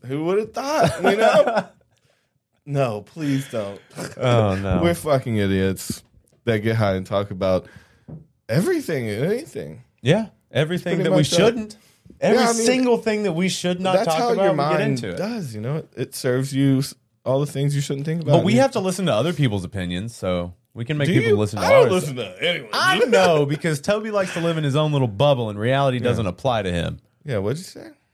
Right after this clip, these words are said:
Speaker 1: That's all I gotta say.
Speaker 2: Who? What?
Speaker 1: <laughs> Who is one that I should do all the time? You're like,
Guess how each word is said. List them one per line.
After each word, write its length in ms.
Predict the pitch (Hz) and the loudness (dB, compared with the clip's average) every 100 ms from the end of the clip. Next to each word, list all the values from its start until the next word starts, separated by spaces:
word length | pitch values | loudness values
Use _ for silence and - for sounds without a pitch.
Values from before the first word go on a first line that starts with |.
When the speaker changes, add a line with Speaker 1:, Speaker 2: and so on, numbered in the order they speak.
| _ _ - | _ _ -14
Speaker 1:
That's 180 | 117 | -12
all 160 | 131 139 | -2 0
I 120 | 143 | 2
gotta 200 | 110 87 | 0 -4
say. 280 | 85 170 208 233 | -2 0 2 2
Speaker 2:
Who? 240 | 277 302 - _ _ _ - - _ _ _ _ _ _ _ _ _ - | -2 -4 -12 _ _ _ -20 -20 _ _ _ _ _ _ _ _ _ 0
What? 520 | 214 220 240 285 359 - | 4 6 6 4 0 -4
Speaker 1:
<laughs> 300 | 285 - _ | -10 -12 _
Who 280 | 190 202 180 | 0 2 0
is 180 | 143 | 0
one 180 | 139 139 | 2 2
that 60 | 131 | 2
I 40 | |
should 140 | 120 113 | -2 -4
do 120 | 113 | 0
all 140 | 110 101 | 0 0
the 60 | |
time? 220 | 110 98 98 | -2 -2 -4
You're 100 | 98 | -2
like, 260 | 98 90 | -2 -4